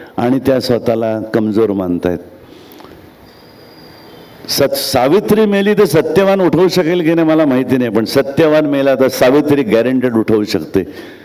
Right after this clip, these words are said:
विवाहाच्या वेळेला दिलेल्या, दिल्या घेतलेल्या शपथांची शपथ तुला आहे हे जर विसर पडला असेल तर दरवर्षी आठवण रिवाइज करण्यासाठी वटसावित्रीची पूजा आहे.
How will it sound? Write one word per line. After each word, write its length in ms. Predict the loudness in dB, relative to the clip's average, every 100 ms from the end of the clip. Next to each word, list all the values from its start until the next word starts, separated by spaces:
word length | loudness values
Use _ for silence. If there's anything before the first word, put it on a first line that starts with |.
| -20 _ _ -2
विवाहाच्या 600 | 0 2 2 2 2 2
वेळेला 420 | 4 2 2 2
दिलेल्या, 480 | 2 2 2 2 0
दिल्या 380 | 0 0 0 0
घेतलेल्या 460 | 0 0 0 0 -2
शपथांची 920 | -2 -2 0 0 -2 0 0 -2 -6 -14 -20 _ -10 -4
शपथ 280 | -2 -2 -2 0
तुला 180 | -2
आहे 300 | -2 -2 -2
हे 140 | -2 0
जर 200 | 0 2
विसर 340 | 0 0 -2
पडला 340 | 0 -2 0 -2
असेल 340 | -2 -2 -4 -6 -16 -8 -2
तर 160 | 0 2
दरवर्षी 680 | 2 2 2 0 0 -2 -2 -2
आठवण 500 | -6 -2 0 0 -4 -8 -12 -16 -10 -2
रिवाइज 440 | 0 0 0 0
करण्यासाठी 680 | 0 0 -2 -2 -2 -2 -4 -8 -20 -4
वटसावित्रीची 840 | -2 0 0 0 0 -2 -2 -2 -4
पूजा 300 | -2 -2 -2
आहे. 180 | -4